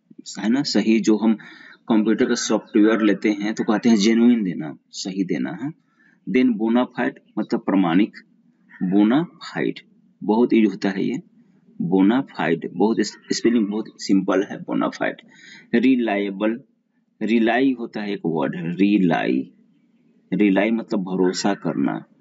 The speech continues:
वहीं से बना है reliable, विश्वसनीय। फिर है legitimate मतलब वास्तविक, Legitimate वास्तविक।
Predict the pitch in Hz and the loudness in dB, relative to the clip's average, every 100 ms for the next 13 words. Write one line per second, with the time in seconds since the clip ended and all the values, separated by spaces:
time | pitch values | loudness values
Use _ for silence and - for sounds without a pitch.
0 | _ _ - 110 117 123 127 120 98 95 | _ _ 0 2 2 2 0 -2 -2 -2
1 | 95 95 95 90 73 76 65 - 60 - | -2 0 0 2 0 -2 -4 -4 -6 -8
2 | _ _ _ - 101 - - - - 76 | _ _ _ 0 2 2 -2 -4 -4 -4
3 | 62 53 - _ _ _ _ _ - 131 | -4 -6 -14 _ _ _ _ _ -2 0
4 | 127 127 104 104 107 110 - 107 98 85 | 2 0 2 4 4 0 0 2 2 2
5 | - - _ _ _ _ _ - 95 92 | -2 -10 _ _ _ _ _ -2 0 0
6 | 110 117 92 52 - - - 78 - - | -2 0 0 -2 -6 -6 0 0 0 -14
7 | _ _ - 95 101 98 123 160 - - | _ _ -2 2 4 2 0 -2 -2 0
8 | 95 104 139 - _ _ - - - - | 4 4 2 -4 _ _ -14 -10 -10 -10
9 | - - - | -8 -8 -8